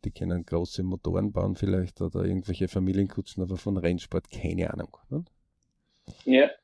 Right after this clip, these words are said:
Speaker 1: Und bis dato war immer so, da geht Ford G T vierzig, Weltklasse-Auto, Ferrari weggeräumt. Und die Doku
Speaker 2: Mhm.
Speaker 1: zeigt dann, dass dieses Wegräumen,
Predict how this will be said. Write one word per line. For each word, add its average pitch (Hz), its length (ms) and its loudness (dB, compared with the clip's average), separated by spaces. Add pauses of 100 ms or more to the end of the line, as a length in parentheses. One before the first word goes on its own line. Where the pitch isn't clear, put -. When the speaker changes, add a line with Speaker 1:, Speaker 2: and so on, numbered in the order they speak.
(220)
Speaker 1:
Und 113 300 -6 (600)
bis 202 200 2
dato 143 340 4
war 156 120 6
immer 170 200 4
so, 160 340 2 (1120)
da 117 100 6
geht - 360 2
Ford - 800 -2
G 107 140 2
T 101 240 2
vierzig, - 640 0 (460)
Weltklasse-Auto, 80 720 0 (220)
Ferrari 90 500 0 (120)
weggeräumt. - 760 -6 (500)
Und - 220 -6
die 117 100 -2
Doku 123 300 6
Speaker 2:
Mhm. 139 60 2
Speaker 1:
zeigt 104 320 4
dann, 113 160 4
dass 107 160 -2
dieses 98 360 -4
Wegräumen, 101 720 2